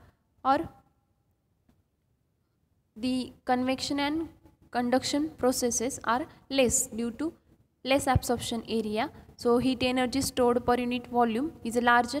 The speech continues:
because there is a maximum temperature. We are able to attain the maximum temperature in a smaller absorber area, so that we will get the maximum intensity, and the temperature of the working fluid is also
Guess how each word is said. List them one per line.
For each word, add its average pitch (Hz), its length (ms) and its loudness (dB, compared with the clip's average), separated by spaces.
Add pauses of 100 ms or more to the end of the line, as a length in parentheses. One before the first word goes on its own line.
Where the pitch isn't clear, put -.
(100)
because 247 380 -2
there 247 160 0
is 254 220 -6
a 339 80 -2 (920)
maximum 262 500 0
temperature. 214 540 -4
We 233 140 -4
are 240 140 0
able 226 380 -4
to 247 120 -2
attain 240 280 -4
the 254 80 -4
maximum 247 500 -2
temperature 247 580 -2
in 233 60 -4
a 247 40 -4
smaller 233 440 -2 (260)
absorber 240 560 0
area, 233 400 0
so - 160 -4
that 233 220 0
we 233 100 -6
will 233 180 -4
get 233 200 -2
the 247 40 -2
maximum 240 440 -2
intensity, 254 540 -4 (260)
and 220 200 -4
the 220 280 0 (560)
temperature 233 420 0
of 240 100 0
the 247 100 -4
working 233 380 2
fluid 233 280 -4
is 226 140 -4
also 226 360 -2